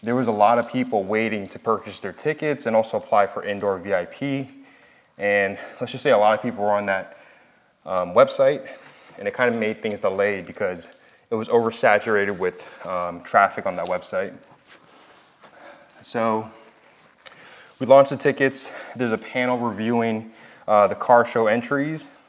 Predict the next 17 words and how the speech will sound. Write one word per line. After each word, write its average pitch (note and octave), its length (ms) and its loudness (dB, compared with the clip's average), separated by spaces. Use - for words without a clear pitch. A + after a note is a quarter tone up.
And G#2+ 200 -2
as G#2+ 140 2
of G#2+ 80 2
right A2 160 6
now, G#2+ 320 2
um, G2+ 380 0
people B2+ 260 2
are A2+ 120 6
getting A2+ 180 2
approved, A2+ 480 -4
but G2+ 140 2
they're G#2+ 100 -4
doing A2+ 160 -2
only G#2 220 0
ten - 200 -4
a G2+ 40 0
week. G#2 400 -8